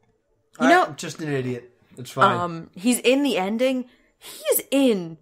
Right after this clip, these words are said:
Speaker 1: way more of this movie than he needs to be.
Speaker 2: Oh.
Speaker 1: Yeah, like, I actually
Speaker 2: Apologies to Jason Derulo.
Speaker 1: Yeah, like,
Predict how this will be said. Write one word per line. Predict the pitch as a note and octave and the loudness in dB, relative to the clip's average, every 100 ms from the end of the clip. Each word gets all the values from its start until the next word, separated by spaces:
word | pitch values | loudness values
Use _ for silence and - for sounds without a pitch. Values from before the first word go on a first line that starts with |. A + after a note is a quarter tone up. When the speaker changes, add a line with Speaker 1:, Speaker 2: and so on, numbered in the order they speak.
| _ _ _ _ - | _ _ _ _ -20
Speaker 1:
way | F4 C5 G#4 | 2 6 8
more | B3 A3+ F#3+ | 6 4 2
of | |
this | - G3 | -2 -6
movie | F3+ F3 | -6 -8
than | D#3+ | -10
he | D#3 | -14
needs | F3 - - | -16 -16 -14
to | |
be. | - - G3 - D#4+ | -14 -14 -16 -14 -10
Speaker 2:
Oh. | B3 - _ _ _ _ _ - | -10 -12 _ _ _ _ _ 0
Speaker 1:
Yeah, | G4 | 4
like, | C4 C4 | 6 4
I | D4+ | 4
actually | - - F3+ D3+ C3+ | 0 -4 -2 -2 -2
Speaker 2:
Apologies | C3 B2+ C#3+ B2+ | -4 -6 -10 -10
to | C3 | -10
Jason | B2+ A2 - A2+ | -10 -10 -12 -16
Derulo. | A2 A2+ - B2+ | -18 -20 -14 0
Speaker 1:
Yeah, | E4+ - | 2 4
like, | B3+ | 2